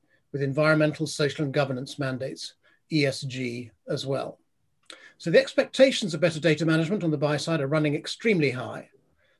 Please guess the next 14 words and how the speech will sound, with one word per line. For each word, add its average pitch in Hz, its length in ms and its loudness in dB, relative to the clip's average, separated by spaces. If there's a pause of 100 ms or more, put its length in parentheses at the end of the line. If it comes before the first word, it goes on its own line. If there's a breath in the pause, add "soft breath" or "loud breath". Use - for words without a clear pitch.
The - 60 -12
promise 202 380 2
of 156 100 -6
data 180 320 2
is 135 140 -2
equally 139 320 -4
rich, - 540 0 (400 soft breath)
but - 160 -12
getting 208 240 4
from 220 160 -2
where 196 120 4
we 165 120 6
are 147 160 2
now 170 540 2